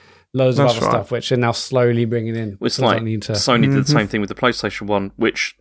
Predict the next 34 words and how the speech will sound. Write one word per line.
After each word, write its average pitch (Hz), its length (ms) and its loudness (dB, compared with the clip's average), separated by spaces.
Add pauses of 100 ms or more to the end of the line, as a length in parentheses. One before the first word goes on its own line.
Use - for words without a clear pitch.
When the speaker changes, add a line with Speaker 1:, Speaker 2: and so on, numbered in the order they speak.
(100)
Speaker 3:
generally 135 600 2
I 113 60 0
think 113 180 -6
it's - 140 -6
a 113 40 -4
better 107 240 2
app 131 220 -2
because 110 260 -4
they 107 180 0 (100)
moved 113 260 -2
everything 107 300 -2
back 110 240 -4
in 107 240 -4 (280)
to - 100 -14
just 107 140 -6
one 110 160 0
app 113 180 -4
again. 95 300 -2 (300)
But 123 120 -2
then 127 140 0
also 127 440 -2 (180)
other 143 160 0
stuff - 240 -2
they 139 140 2
removed 139 300 0
from 143 120 -6
the 135 60 0
store, 139 280 2
which - 200 -2
is 113 60 -8
just 117 220 -12
really 123 200 -4
stupid. 151 360 -4
Like, - 180 2